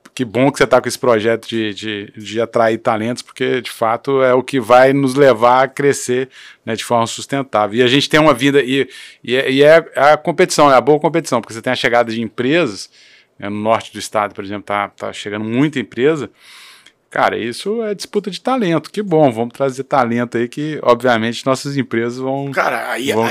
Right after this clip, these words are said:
Speaker 2: a gente
Speaker 1: crescer.
Speaker 2: vai levar o patamar.
Speaker 1: É.
Speaker 2: Porque eu, eu, eu morro de orgulho, fa-, falei isso há muito tempo. Cara, Vitória, pib per capita de Vitória, ele bate com, ele, Brasília, fica, eu não, eu não tenho mais atualizado, mas cansei de discutir isso anos, a-, durante anos.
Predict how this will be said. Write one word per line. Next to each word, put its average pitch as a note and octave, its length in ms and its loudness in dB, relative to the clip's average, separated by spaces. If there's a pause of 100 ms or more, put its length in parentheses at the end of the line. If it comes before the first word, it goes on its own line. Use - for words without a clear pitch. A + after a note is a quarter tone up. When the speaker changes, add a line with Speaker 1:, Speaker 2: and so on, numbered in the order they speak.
Speaker 2:
a C3+ 100 6
gente C3 100 0
Speaker 1:
crescer. C3+ 100 2
Speaker 2:
vai A#2 160 4
levar G3+ 200 4
o - 40 4
patamar. G#3 680 -2
Speaker 1:
É. G#2+ 220 -4
Speaker 2:
Porque G2+ 200 -4
eu, F3+ 140 0
eu, F3+ 360 -4
eu C#3 80 -4
morro D#3 300 -2
de B3+ 100 -4
orgulho, D#3+ 420 2
fa-, C3 180 -6
falei C#3+ 220 -4
isso F#3+ 140 0
há - 20 6
muito E3+ 300 -6
tempo. B3 340 -4
Cara, - 260 0 (280)
Vitória, E3+ 480 -2
pib - 260 -16
per F#3 160 -4
capita - 220 -6
de C#3+ 40 -20
Vitória, F3 560 -4
ele C3+ 120 -6
bate C#3+ 400 -2
com, A#3+ 360 -10 (400)
ele, F#3 200 -4
Brasília, F3 520 2
fica, B3+ 300 -8
eu A3 140 -6
não, E3+ 200 -6
eu D#3+ 220 -6
não E3 240 -12
tenho G3+ 140 -6
mais G#3 180 2
atualizado, F#3 460 -2
mas A#3+ 100 -10
cansei - 320 -4
de G#3+ 80 -10
discutir - 380 -8
isso G#3+ 200 -6
anos, F#3 220 -6
a-, C#3 140 -4 (440)
durante E3+ 340 0
anos. G3+ 520 0